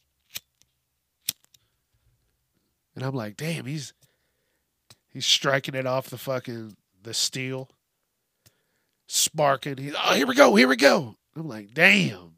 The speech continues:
you fucking, you resourceful son of a bitch." <laughs> Good times. You become a collector. You just have bongs and bowls and different pieces. I have.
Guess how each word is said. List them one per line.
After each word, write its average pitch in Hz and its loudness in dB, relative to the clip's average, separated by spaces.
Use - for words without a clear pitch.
you 127 -16
fucking, 107 -10
you 208 -6
resourceful 233 4
son - 4
of 349 -2
a 381 0
bitch." 214 0
<laughs> 185 2
Good 139 -8
times. 107 -16
You 170 2
become 165 2
a 143 0
collector. 135 -2
You 202 4
just 196 0
have 147 2
bongs 175 2
and 123 -10
bowls 165 6
and 160 -4
different 180 2
pieces. 127 -6
I 240 6
have. 139 -4